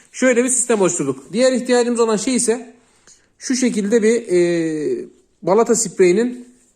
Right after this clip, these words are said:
kafası arkadaşlar. Bunu da şuradan delikten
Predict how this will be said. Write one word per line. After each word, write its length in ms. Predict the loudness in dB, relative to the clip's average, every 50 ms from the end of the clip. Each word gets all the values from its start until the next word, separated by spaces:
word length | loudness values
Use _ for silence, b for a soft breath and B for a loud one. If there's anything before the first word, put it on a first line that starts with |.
| _ -8
kafası 360 | -4 -4 0 0 0 0 2
arkadaşlar. 520 | 0 0 0 -2 -2 -4 -4 -6 -4 -2
Bunu 180 | 0 0 2 2
da 320 | 0 -2 -2 -6 -16 b b b b b b b b
şuradan 600 | b -8 -4 -2 0 0 2 0 0 -2 -6 -14 -20 _ _ _ _ _ _ _ _ _ _ _ _ _ -2 0
delikten 400 | 2 2 2 0 -2 -2 0